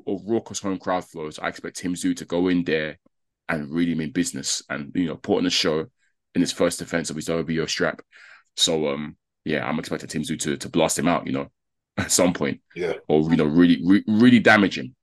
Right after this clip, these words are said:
Speaker 1: anyway. So, um, yeah. It's, look, it's been a long time coming. I would have wished that Tim Tszyu was able to fight Charlo for the belts. Obviously, that hasn't happened, but he deserves the, the belt, to be honest. And, um, yeah, you know, Tim Tszyu's been very, very vocal, Flores, and saying that, you know,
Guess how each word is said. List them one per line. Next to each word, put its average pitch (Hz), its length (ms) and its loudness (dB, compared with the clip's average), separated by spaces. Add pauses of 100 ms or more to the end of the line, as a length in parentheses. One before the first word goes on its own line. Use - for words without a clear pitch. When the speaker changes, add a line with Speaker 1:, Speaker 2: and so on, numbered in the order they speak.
(100)
Speaker 1:
anyway. 73 320 -4
So, 73 340 -4
um, 76 220 -6 (640)
yeah. 80 280 2 (420)
It's, 120 240 4
look, 135 180 4
it's 104 100 0
been 127 120 2
a 127 40 6
long 131 160 8
time 113 200 2
coming. 113 260 2
I 95 80 6
would 117 160 0
have 98 140 -4
wished 110 320 -6
that 82 120 -2
Tim 110 220 -4
Tszyu 104 160 -4
was 98 140 -4
able 92 100 -8
to 82 100 -14
fight - 360 0
Charlo 92 280 -4
for - 120 -14
the 87 60 -6
belts. - 440 -2 (480)
Obviously, 87 220 -6
that 87 140 -2
hasn't 85 220 -8
happened, 98 480 -6
but 85 200 0 (320)
he 92 60 -6
deserves 92 440 -2
the, - 240 -18
the - 80 -10
belt, 85 280 -4
to 80 100 -12
be 82 100 -2
honest. 85 420 -4 (400)
And, 80 300 -4
um, 76 440 -8 (100)
yeah, 78 240 -2 (640)
you 87 80 0
know, 69 140 -4
Tim 98 220 0
Tszyu's 90 220 4
been 85 160 -2
very, 95 200 2
very 87 180 0
vocal, 101 320 0
Flores, 92 300 -4
and 87 180 -2
saying 92 240 -2
that, 85 220 -4
you 87 40 -6
know, 76 140 -6